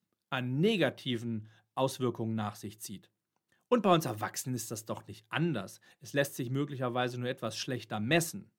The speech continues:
Und irgendwann, und wir sind nicht mehr weit weg, wir sind nicht mehr weit weg, kommt der Gegentrend. Und dann werden die Menschen wieder zurück wollen zu Menschen. Dann werden sie wieder zurück wollen in Vereine oder sich einfach treffen wollen.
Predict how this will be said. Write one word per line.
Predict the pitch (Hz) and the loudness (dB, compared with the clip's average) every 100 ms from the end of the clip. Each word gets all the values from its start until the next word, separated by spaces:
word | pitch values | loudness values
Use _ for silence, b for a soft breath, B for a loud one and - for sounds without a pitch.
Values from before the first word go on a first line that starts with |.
| _ _ _ B B B B B | _ _ _ B B B B B
Und | 151 156 226 | 2 2 4
irgendwann, | 254 254 214 175 156 | 4 4 2 4 4
und | 156 175 | 2 0
wir | 202 196 | 0 0
sind | 247 247 196 | -2 -4 -2
nicht | 208 | -2
mehr | 202 185 | 2 4
weit | 170 160 | 4 2
weg, | 117 - _ - | -4 -12 _ 0
wir | 151 | 0
sind | 147 190 226 | 4 4 4
nicht | 196 180 185 | 2 2 2
mehr | 170 | 2
weit | 160 147 117 | 2 -2 -4
weg, | 107 | -4
kommt | 156 151 | -2 0
der | 143 | 0
Gegentrend. | 127 107 110 92 - _ _ _ _ | 0 -2 -10 -14 -16 _ _ _ _
Und | - 123 | -6 -2
dann | 123 120 | 0 4
werden | 143 180 202 | 4 4 2
die | 190 | 2
Menschen | 170 143 123 - 156 139 | 2 2 0 -2 -2 0
wieder | 160 165 160 | 0 2 2
zurück | 156 147 123 180 196 117 | 2 0 6 6 6 -2
wollen | 117 101 98 | 0 0 -4
zu | - 131 | -6 -4
Menschen. | 120 120 110 104 - 98 - _ _ b b b | -2 -2 -2 -4 -8 -12 -16 _ _ b b b
Dann | - 123 | -8 0
werden | 139 151 | 4 4
sie | 147 151 | 4 2
wieder | 143 | 2
zurück | - 131 180 175 | 2 10 10 10
wollen | 143 131 127 | 6 6 4
in | 127 | -4
Vereine | - 127 - 135 143 127 107 - b b b | -6 -4 0 2 2 -2 -4 -10 b b b
oder | 143 139 | -2 0
sich | 135 135 | 0 0
einfach | 135 147 - | 2 2 0
treffen | - 147 160 143 110 | 0 0 2 -2 -4
wollen. | 104 98 | -8 -10